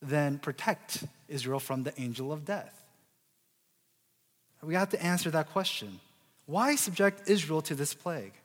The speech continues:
Now, this is a very sobering reminder for the Israelites, 'cause they too, even though they were chosen by God, had to stand before the holy judgment of God.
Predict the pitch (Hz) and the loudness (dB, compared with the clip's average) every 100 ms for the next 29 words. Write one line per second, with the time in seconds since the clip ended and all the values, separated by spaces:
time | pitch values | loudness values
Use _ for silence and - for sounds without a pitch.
0 | _ _ _ - - - 170 170 233 311 | _ _ _ -20 -20 -6 0 2 4 4
1 | 262 190 214 240 - - 233 240 247 226 | 4 6 8 6 6 6 6 6 6 8
2 | 202 185 196 185 - 165 165 - 151 175 | 8 8 8 6 4 4 4 2 -4 -2
3 | 165 151 139 110 101 - - - _ _ | -2 0 -2 -4 -8 -8 -8 -10 _ _
4 | _ _ _ _ _ _ _ _ - 156 | _ _ _ _ _ _ _ _ 2 4
5 | 127 233 285 - - 277 233 135 156 220 | 8 8 8 4 4 6 6 4 0 2
6 | 285 262 233 240 233 - 220 196 202 185 | 2 2 4 4 4 2 2 4 6 6
7 | 165 165 135 113 113 - - _ _ _ | 6 6 4 0 -6 -14 -20 _ _ _
8 | - - 208 220 - 185 156 180 - - | -6 2 4 4 4 4 4 2 -6 -18
9 | - - - 220 202 175 170 - 147 147 | -6 -4 4 6 8 6 2 0 2 2
10 | 156 160 - 143 139 147 123 196 214 165 | 2 -2 -2 -6 -4 -4 0 2 2 0
11 | 113 107 - - - _ _ - 123 113 | -2 -6 -16 -20 -20 _ _ -14 -8 -6
12 | 98 87 | -6 -8